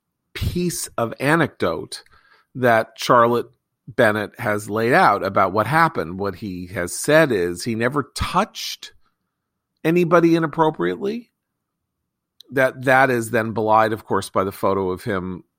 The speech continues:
uh, inappropriate, appropriate, whatever you wanna call it, the photo of him,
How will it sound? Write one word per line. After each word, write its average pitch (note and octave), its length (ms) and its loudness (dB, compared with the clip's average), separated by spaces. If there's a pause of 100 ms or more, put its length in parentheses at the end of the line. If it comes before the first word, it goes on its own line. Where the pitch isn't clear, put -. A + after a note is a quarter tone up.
(440)
uh, F#2+ 220 0 (520)
inappropriate, A2+ 640 -2
appropriate, G2+ 480 -2
whatever G2 300 -4
you F#2 100 -6
wanna F#2 220 -6
call A#2+ 380 4
it, E2 180 -4
the E2+ 100 -8
photo A#2 460 2
of F#2+ 120 -4
him, F2+ 420 -6